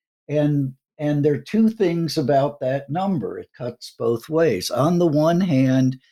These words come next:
in an ordinary March, April, even with the flu, this is not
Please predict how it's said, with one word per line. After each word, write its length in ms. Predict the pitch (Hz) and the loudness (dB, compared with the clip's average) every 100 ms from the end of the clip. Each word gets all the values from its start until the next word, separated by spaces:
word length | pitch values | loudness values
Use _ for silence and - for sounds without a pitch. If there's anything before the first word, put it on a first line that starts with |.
| _ _ - | _ _ -6
in 140 | 156 156 | 0 2
an 200 | 143 135 | 4 2
ordinary 840 | 151 165 180 180 180 170 170 175 175 | 2 4 4 4 2 2 2 2 2
March, 480 | 139 147 156 - - | 2 2 0 -4 -2
April, 580 | 147 156 - 165 170 147 | 0 0 -2 0 0 2
even 360 | 135 135 143 139 | 0 0 0 2
with 180 | 135 - | 0 -2
the 80 | 127 | -12
flu, 640 | - - 135 143 156 185 139 | -12 -6 -2 0 0 -2 -6
this 240 | 113 - | -12 -10
is 140 | 110 117 | -8 -4
not 320 | 110 120 | 0 -2